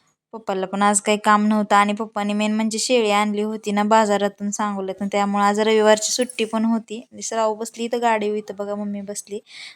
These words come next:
आणि समोरच पेरूचं झाड आहे आणि त्याच्यावर बघा दोडक्याचा वेल पण चढलाय. भरपूर अशा कळ्या लागलेत, पण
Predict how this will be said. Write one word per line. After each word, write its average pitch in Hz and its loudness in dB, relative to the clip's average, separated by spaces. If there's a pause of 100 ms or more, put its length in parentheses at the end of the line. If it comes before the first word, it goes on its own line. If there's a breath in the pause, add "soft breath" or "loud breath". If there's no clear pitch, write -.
आणि 214 -4
समोरच 214 -2
पेरूचं 214 -6
झाड 214 0
आहे 208 -2
आणि 208 -4
त्याच्यावर 202 0
बघा 196 -2
दोडक्याचा 208 -4
वेल 196 -4
पण 202 -8
चढलाय. 190 -4
भरपूर 208 -8
अशा 208 -6 (140)
कळ्या 214 -2
लागलेत, 208 -6 (500 loud breath)
पण 208 -2